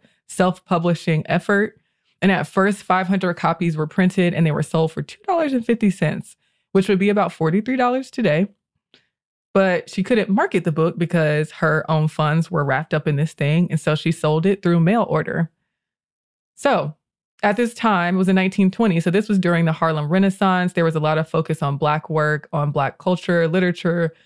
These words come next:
poetry, and fiction. But Houston herself, she wasn't really a fan of the Harlem Renaissance wor-, kind of work. She was more interested in history than she was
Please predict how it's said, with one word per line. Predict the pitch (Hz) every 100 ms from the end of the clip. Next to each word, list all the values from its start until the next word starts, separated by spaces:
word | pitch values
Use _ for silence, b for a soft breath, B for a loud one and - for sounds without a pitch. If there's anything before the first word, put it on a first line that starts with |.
| b b
poetry, | - 233 220 - 220 214 208 202 190 _ -
and | 175 165 156 151
fiction. | - - - 302 330 - _ _ _ _ _ _ _ -
But | 415 381 370 - _ _ _
Houston | - 330 415 - 254
herself, | 233 220 - 294 285 -
she | 359
wasn't | 392 302
really | 277 254
a | 202
fan | 196 202 220 180
of | 170 175 165 165 - _ _ _ _ -
the | 185 185 180
Harlem | 180 170 156
Renaissance | 202 220 - 151 107 - - - _ 170 -
wor-, | - 180 160 165
kind | - 190 175
of | 160 151
work. | 156 160 - - b b b b b
She | - - 233
was | 226 208 170
more | 143 175 180 185 240 320 320 311 -
interested | 220 233 240 202 190 170
in |
history | 170 196 202 180
than | 165 165
she | - 170
was | 156 156 160 156 -